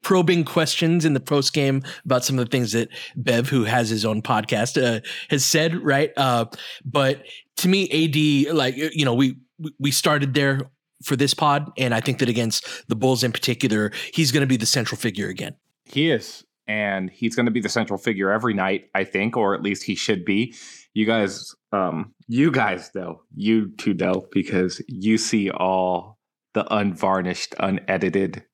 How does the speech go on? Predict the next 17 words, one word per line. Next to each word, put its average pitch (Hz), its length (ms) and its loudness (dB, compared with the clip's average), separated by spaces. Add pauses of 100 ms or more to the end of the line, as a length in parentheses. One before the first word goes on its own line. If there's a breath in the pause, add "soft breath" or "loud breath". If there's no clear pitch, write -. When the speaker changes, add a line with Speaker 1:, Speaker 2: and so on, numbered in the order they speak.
(140)
Speaker 2:
tweets - 580 -2 (180)
or 101 380 0 (440 loud breath)
would-be 139 680 2
tweets, 123 500 0
Speaker 1:
Right. 123 280 2 (180)
Speaker 2:
but 123 340 0
they're 127 160 2
text 139 380 -2
messages, 117 680 -2 (560)
right? 131 300 0 (100)
And 131 160 -2
so 123 540 2 (500 loud breath)
I, 127 720 2 (300 loud breath)
I've 135 300 2
been 143 160 4
fired 139 500 2
up 127 320 0